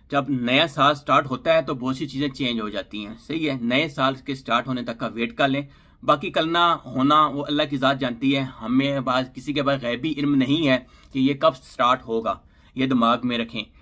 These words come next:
इसके लिए आप बार बार मेरे WhatsApp पे मैसेज करेंगे तो ना करें, आपसे दरख्वास्त है, करने का कोई फ़ायदा नहीं।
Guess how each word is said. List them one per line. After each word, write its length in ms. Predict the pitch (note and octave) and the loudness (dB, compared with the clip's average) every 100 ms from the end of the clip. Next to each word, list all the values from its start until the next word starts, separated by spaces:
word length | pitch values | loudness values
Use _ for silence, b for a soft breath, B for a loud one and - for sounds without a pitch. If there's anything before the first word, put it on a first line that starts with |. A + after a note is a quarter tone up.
| b - | b -12
इसके 200 | - F#3+ | -6 4
लिए 80 | |
आप 60 | F#3 | 4
बार 280 | C#3 C3+ E3 | 6 4 4
बार 160 | D#3 F3 | 2 0
मेरे 200 | D#3 D#3 | 2 0
WhatsApp 360 | C#3 C3 - C#3 | 2 2 4 0
पे 60 | D#3+ | 2
मैसेज 300 | C3 C3 C3+ | 0 0 -6
करेंगे 360 | D3+ D3 D3 | -4 -2 -2
तो 100 | C#3+ C#3 | -4 -4
ना 240 | A2 A#2+ | 0 0
करें, 280 | C3 D3 D#3+ B2 | 2 -2 -2 -4
आपसे 340 | B2 - C#3 | -6 -6 -10
दरख्वास्त 540 | A#2 A#2+ - A#2+ C#3 | -8 -6 4 4 4
है, 160 | D#3 D#3 | 0 -2
करने 280 | C#3 C3 B2+ | -2 -4 -2
का 80 | B2 | -4
कोई 180 | B2+ C#3 | -4 0
फ़ायदा 280 | D#3 D3+ | 2 4
नहीं। 200 | D3+ E3+ | 4 0